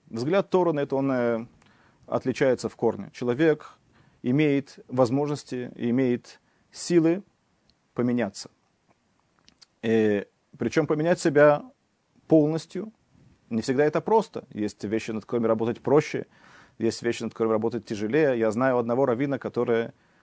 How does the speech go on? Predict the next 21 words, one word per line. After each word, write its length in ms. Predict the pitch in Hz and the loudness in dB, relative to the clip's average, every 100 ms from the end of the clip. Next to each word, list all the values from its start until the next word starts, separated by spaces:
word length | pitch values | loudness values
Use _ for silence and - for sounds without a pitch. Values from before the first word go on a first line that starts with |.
| _ - | _ -6
э, 500 | 113 110 107 107 104 | 2 4 4 4 2
не 100 | 117 | 2
буду 180 | 135 143 | 2 2
упоминать 400 | 127 131 135 135 | 2 2 2 0
его 140 | 135 | 0
имя, 400 | 139 139 151 156 - - | 0 0 -4 -8 -16 -14
наверняка 460 | 113 107 113 107 117 | -6 -4 -4 -2 0
многие 200 | 117 117 | 0 0
его 160 | 117 | 0
знают, 300 | 113 139 127 | 0 0 0
может 200 | 123 110 | -2 -2
быть, 160 | 117 - | -4 -4
он 160 | 127 | -2
не 80 | 131 | -2
хотел 360 | 131 - 156 139 | 0 0 2 2
бы, 100 | 117 | 0
чтобы 320 | - 113 110 | -6 -2 0
его 180 | 107 120 | 0 0
имя 140 | 117 | -2
упоминали. 600 | 110 113 110 95 95 190 - _ _ - - _ _ | -2 -2 -2 -4 -6 -12 -18 _ _ -20 -20 _ _
Но 640 | - 117 123 123 120 110 107 | -6 0 2 4 4 2 0